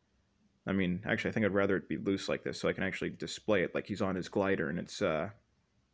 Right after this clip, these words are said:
back. I mean, yeah, I guess that can kinda work. I don't know, I was thinking about painting this guy a deeper, darker purple and painting the bag something else anyhow. What do you guys think?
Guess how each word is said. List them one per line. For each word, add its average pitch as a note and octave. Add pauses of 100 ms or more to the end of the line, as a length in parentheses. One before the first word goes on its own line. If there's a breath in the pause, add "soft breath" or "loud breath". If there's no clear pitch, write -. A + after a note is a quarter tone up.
(140)
back. G2
I G#2+
mean, G#2+ (200)
yeah, B2+
I C3+
guess B2
that G2+
can F#2+
kinda F#2
work. G2+ (920)
I C3
don't C3
know, B2+
I -
was A#2
thinking C#3+
about C#3
painting B2+
this A2+
guy A#2+
a A2 (480)
deeper, A#2+
darker A2
purple G2
and F#2+
painting G#2+
the G2
bag F#2+
something F#2+
else F#2
anyhow. F#2
What G2+
do G2
you G2
guys F2+
think? F#2+